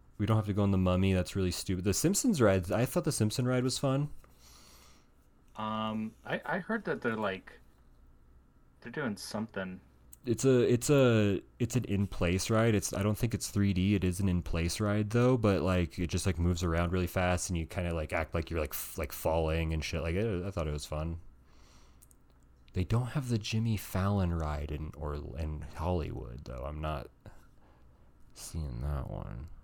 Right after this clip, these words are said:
Speaker 1: That's kind of upsetting. That's an ex-, that's an experience.
Speaker 2: You, you, you wanna go on the Fast and Furious ride,
Speaker 1: No,
Speaker 2: right?
Speaker 1: no, no. I've seen
Speaker 2: People were
Speaker 1: footage
Speaker 2: talking
Speaker 1: of
Speaker 2: about
Speaker 1: that.
Speaker 2: the Secret Life of Pets ride.
Speaker 1: Secret Life of Pets, off the leash.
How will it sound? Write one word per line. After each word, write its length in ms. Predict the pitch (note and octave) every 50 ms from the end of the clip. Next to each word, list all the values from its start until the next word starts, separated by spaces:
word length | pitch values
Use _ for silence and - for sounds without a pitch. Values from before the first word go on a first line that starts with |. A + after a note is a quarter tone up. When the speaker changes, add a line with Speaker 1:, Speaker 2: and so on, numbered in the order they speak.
| -
Speaker 1:
That's 160 | - - - -
kind 220 | - D#2+ C#2+ C2+
of 100 | - - A1+
upsetting. 680 | - - - - - - A1+ A1 - A1 A1 A1 - - - - - - - - - _ _ - - - -
That's 180 | E2+ E2 - -
an 60 | -
ex-, 140 | - - -
that's 240 | F#2 F2+ F#2+ - -
an 80 | -
experience. 880 | - - - - - D#2+ D#2 C#2 - - - - B1+ - - - - - _ - - -
Speaker 2:
You, 160 | A#2+ A2+ G#2
you, 320 | G2+ F#2+ G#2 A2+ A#2 A2+
you 160 | G2+ G#2 A2
wanna 160 | A#2 A#2+ A#2 G#2+
go 120 | - F#2
on 100 | E2 E2
the 80 | E2 -
Fast 340 | - F#2 E2+ E2+ - -
and 100 | - - -
Furious 400 | - F#2 F2 E2 C#2 - - -
ride, 140 | G2+ G#2 G2+
Speaker 1:
No, 260 | G2+ G2 G2 F#2 F2
Speaker 2:
right? 160 | D#2+ D#2+ D#2+
Speaker 1:
no, 140 | D2 C#2 C#2 C#2+
no. 800 | D2+ D#2 E2 E2 E2 E2+ E2+ D#2+ D#2 C#2+ C2+ C2+ - D2 D#2+ - - - - - - - - - - - - -
I've 160 | E2 F#2+ G2 -
seen 160 | - G2+ -
Speaker 2:
People 100 | - F3+
were 80 | F3
Speaker 1:
footage 80 | - -
Speaker 2:
talking 160 | B2 A#2+ B2+
Speaker 1:
of 60 | -
Speaker 2:
about 180 | C#3+ C3 D#2 D2+
Speaker 1:
that. 120 | A2+ G#2
Speaker 2:
the 40 | C#3
Secret 380 | - - B2+ A2+ - A#2 - G#2
Life 240 | A#2 B2 B2 - A#2
of 100 | - - -
Pets 540 | - - G#2+ A#2 - - - - - - - - - - - - - - - - - - - - - - - - - - -
ride. 300 | - G#2 G2+ F#2+ G2 - - - - - - - - - - - - - - - - - -
Speaker 1:
Secret 240 | - - A#2+ B2 B2+
Life 120 | B2 A2+
of 160 | A#2 A2+ -
Pets, 220 | F2+ D2+ B1+ - -
off 180 | E2 G2 G#2+
the 60 | G#2+
leash. 520 | A2 G#2+ F#2+ E2+ - D2+ - - - -